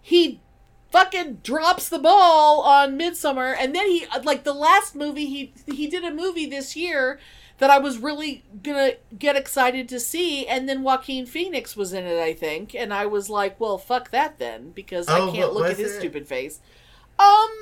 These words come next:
Speaker 1: oh, God, what's it called? Wait, I'm gonna look it up.
Speaker 2: I guarantee
Speaker 1: Bo
Speaker 2: you I didn't
Speaker 1: something?
Speaker 2: see it, but I probably wanted to.
Speaker 1: Yeah, okay, Ari Aster movies.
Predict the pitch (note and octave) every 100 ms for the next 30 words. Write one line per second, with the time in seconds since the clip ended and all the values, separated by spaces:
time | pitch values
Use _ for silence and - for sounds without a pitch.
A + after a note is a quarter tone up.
0 | - D4 D4+ C#4+ G#3+ - B3 A3 A3 -
1 | - - D#3 F3 F3+ F3 F3+ G3+ F3+ F3+
2 | F#3 F3+ F#3+ G3 F3+ F3 - - _ _
3 | - C#3+ F#3+ G3 G3+ G#3 F#3 E3+ E3 C3+
4 | C#3 C#3+ - C#3 A3 C#3+ A#2+ G2 A2+ E2+
5 | G#2+ B2+ A2 A#2+ G2+ G#2 G2+ F#2 - F2+
6 | C#2+ A#1 - _ _ _ _ _ _ _
7 | _ _ _ _ _ _ _ A3 G#3+ G#3+
8 | G#3 D#3+ F3 C#3 - F#3 G3+ G3+ E3+ D#3
9 | D3+ - D#3+ D3+ A#2 A2+ - C2 - -
10 | - -